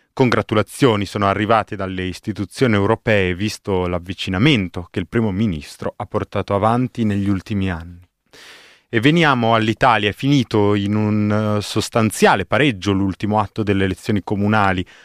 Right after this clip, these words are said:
Tra i sei capoluoghi che erano oggi al ballottaggio, tre sono andati a destra, Arezzo, Lecco e Macerata, e gli altri tre, Agrigento, Chieti e Trani,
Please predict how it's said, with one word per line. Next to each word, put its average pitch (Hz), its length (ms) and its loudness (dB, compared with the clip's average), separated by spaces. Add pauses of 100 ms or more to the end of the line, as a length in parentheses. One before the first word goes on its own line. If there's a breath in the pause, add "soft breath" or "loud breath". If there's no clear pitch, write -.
(240 soft breath)
Tra 185 200 2
i 98 100 2
sei 143 400 2
capoluoghi 104 720 0
che - 140 -4
erano 107 260 2
oggi 107 240 0
al 95 100 2
ballottaggio, 104 800 0
tre 143 380 0
sono 98 260 -8
andati 101 320 -2
a 87 40 -4
destra, 101 680 -2
Arezzo, 98 640 -6
Lecco 110 600 -2
e 110 60 -4
Macerata, 92 640 0 (340 soft breath)
e 127 80 0
gli 123 100 4
altri 123 320 2
tre, 104 300 2
Agrigento, 90 760 -2
Chieti 117 400 0
e 85 80 -10
Trani, 143 420 0